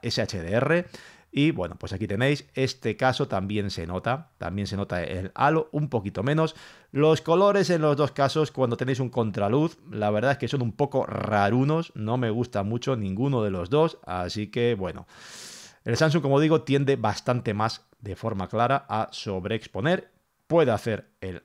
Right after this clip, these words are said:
H D R, como veis, pero en ningún caso, mm, es un resultado perfecto. Y en cuanto al modo retrato, pues bueno, pues vamos a lo, al, a los ejemplos. Aquí está el, el iPhone. En este caso, pues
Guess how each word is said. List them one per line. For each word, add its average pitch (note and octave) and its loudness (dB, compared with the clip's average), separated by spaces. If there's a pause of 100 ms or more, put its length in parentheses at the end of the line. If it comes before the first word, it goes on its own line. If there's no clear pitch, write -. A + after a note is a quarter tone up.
H G2 -6
D F2 -8
R, C3+ -2
como F2+ -8
veis, D#3+ -2 (100)
pero C#3 2
en A2+ -4
ningún D3 -2
caso, F3 2
mm, C3+ -4
es C3+ -2
un D3+ -2
resultado C3 0
perfecto. - -8 (460)
Y G3+ 2
en G#3+ 2
cuanto C3+ 2
al G2+ -2
modo C3 0
retrato, E3 0
pues A2+ 0
bueno, G#2+ -4 (260)
pues F#2 -6
vamos A2+ -2
a G2 -2
lo, F#2+ -6
al, F#2 -8
a G2+ -6
los F#2 -6
ejemplos. D3+ 0
Aquí A2+ -2
está G#2 -2
el, F2 -10
el G2 -6
iPhone. F#3+ 2 (580)
En A2+ -2
este B2 0
caso, A2 0
pues F2+ -10